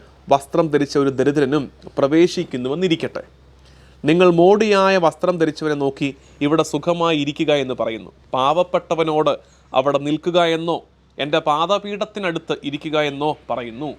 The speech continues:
അതോടുകൂടി നിങ്ങൾ പാപം ചെയ്ത് കഴിഞ്ഞു. നിങ്ങൾ പക്ഷപാതം കാണിക്കുന്നെങ്കിൽ പാപം ചെയ്യുന്നു, നിയമത്താൽ നിങ്ങൾ കുറ്റക്കാരായി വിധിക്കപ്പെടുകയും ചെയ്യുന്നു. അതായത് സമ്പത്തിൻ്റെ പേരിൽ മനുഷ്യരെ വേർതിരിച്ച് കാണരുതെന്ന്.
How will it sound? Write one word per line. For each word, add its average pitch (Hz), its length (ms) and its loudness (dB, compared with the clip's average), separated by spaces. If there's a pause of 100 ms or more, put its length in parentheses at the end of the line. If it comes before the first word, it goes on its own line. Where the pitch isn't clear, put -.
(360)
അതോടുകൂടി 160 540 -6
നിങ്ങൾ 139 200 -6
പാപം 143 580 0 (160)
ചെയ്ത് 131 360 2
കഴിഞ്ഞു. 117 360 -2 (600)
നിങ്ങൾ 147 180 2 (160)
പക്ഷപാതം 185 920 2
കാണിക്കുന്നെങ്കിൽ 147 680 -2 (160)
പാപം 151 400 0
ചെയ്യുന്നു, 147 420 -4 (520)
നിയമത്താൽ 156 840 2
നിങ്ങൾ 139 200 -2
കുറ്റക്കാരായി 139 880 -4
വിധിക്കപ്പെടുകയും 127 800 -6
ചെയ്യുന്നു. 107 320 -14 (500)
അതായത് 160 380 -2 (580)
സമ്പത്തിൻ്റെ 196 760 -2 (100)
പേരിൽ 143 260 0 (100)
മനുഷ്യരെ 123 340 -6
വേർതിരിച്ച് 139 640 -2
കാണരുതെന്ന്. 117 640 0